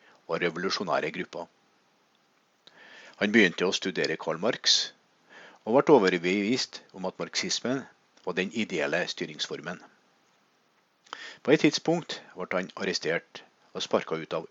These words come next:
universitetet, men han fikk senere komme tilbake. Etter endt utdannelse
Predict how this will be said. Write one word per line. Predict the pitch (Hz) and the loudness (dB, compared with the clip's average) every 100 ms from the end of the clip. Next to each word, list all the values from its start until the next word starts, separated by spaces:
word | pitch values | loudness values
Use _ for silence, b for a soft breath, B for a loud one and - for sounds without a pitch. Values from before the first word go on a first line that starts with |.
| - | -12
universitetet, | 90 92 87 78 76 - 80 - _ _ _ _ B B B B | -8 -6 -6 -8 -10 -8 -10 -10 _ _ _ _ B B B B
men | 85 | -8
han | 90 - | -6 -6
fikk | 117 - | -2 2
senere | 113 87 98 | 2 0 -4
komme | 104 76 | -6 -6
tilbake. | - 90 - 73 - - _ _ _ _ _ _ _ _ _ _ _ - B B B B | -4 -2 -2 -4 -8 -10 _ _ _ _ _ _ _ _ _ _ _ -18 B B B B
Etter | 104 - 95 | -2 2 4
endt | 110 127 | 4 2
utdannelse | 98 - 95 113 - 147 | -2 0 0 2 2 2